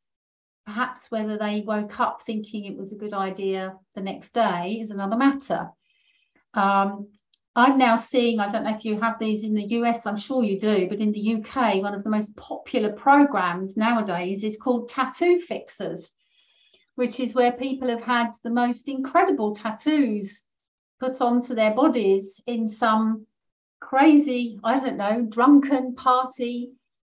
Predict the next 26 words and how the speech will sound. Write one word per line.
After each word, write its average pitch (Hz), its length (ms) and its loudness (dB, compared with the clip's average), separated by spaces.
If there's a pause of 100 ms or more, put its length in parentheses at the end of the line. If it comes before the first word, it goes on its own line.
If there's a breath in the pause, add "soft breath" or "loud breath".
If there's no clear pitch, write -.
(120)
on 233 120 4
a 254 80 2
holiday, 226 760 0 (420)
and 220 180 -2
then 233 200 -2
come 262 240 0
back 233 220 -2
home 226 340 -2
and 208 140 -4
thought, 208 320 -6
"Oh 220 120 0
my 226 120 -4
goodness, 208 560 -10
what 220 160 -8
on 214 120 -4
earth 196 300 -4
have 208 140 -14
I 196 160 -6
got, 196 400 -4 (220)
you 214 100 -10
know, 190 240 -8
written 208 400 -8
on 196 160 -4
my 190 180 -2
body?" 190 480 -6 (320 soft breath)
So 277 400 4